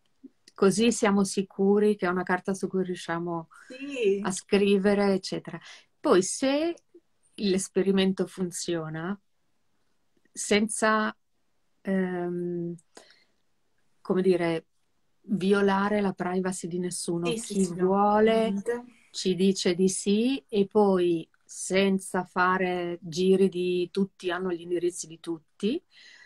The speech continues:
Speaker 1: ognuno, noi vi diciamo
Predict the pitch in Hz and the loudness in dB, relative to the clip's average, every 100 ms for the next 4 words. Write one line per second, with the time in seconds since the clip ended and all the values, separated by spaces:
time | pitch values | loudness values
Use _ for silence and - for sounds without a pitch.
0 | _ _ _ _ _ _ _ _ _ - | _ _ _ _ _ _ _ _ _ 0
1 | 202 208 202 226 247 254 262 262 254 _ | 2 4 4 4 4 2 0 -2 -4 _
2 | _ _ _ 185 165 214 202 240 220 208 | _ _ _ -12 -6 2 4 4 4 0
3 | 185 - 190 175 170 165 165 170 | -2 -2 0 0 -2 -2 -2 -6